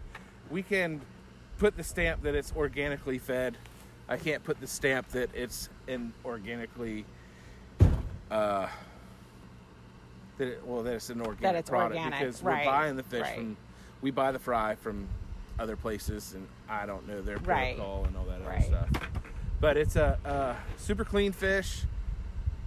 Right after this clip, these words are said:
Speaker 1: Um, we offer it two ways on the menu. Uh, we have a blackened catfish taco that has a serrano, cilantro slaw, pickled
Speaker 2: Yeah.
Speaker 1: lime pickled shallots,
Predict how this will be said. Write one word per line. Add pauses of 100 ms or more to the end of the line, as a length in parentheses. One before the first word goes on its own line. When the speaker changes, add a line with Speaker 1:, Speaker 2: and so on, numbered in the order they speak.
(140)
Speaker 1:
Um, (320)
we
offer
it
two
ways (920)
on
the
menu. (280)
Uh, (800)
we
have
a (140)
blackened (220)
catfish
taco
that
has
a
serrano, (440)
cilantro
slaw, (340)
pickled
Speaker 2:
Yeah. (120)
Speaker 1:
lime
pickled
shallots,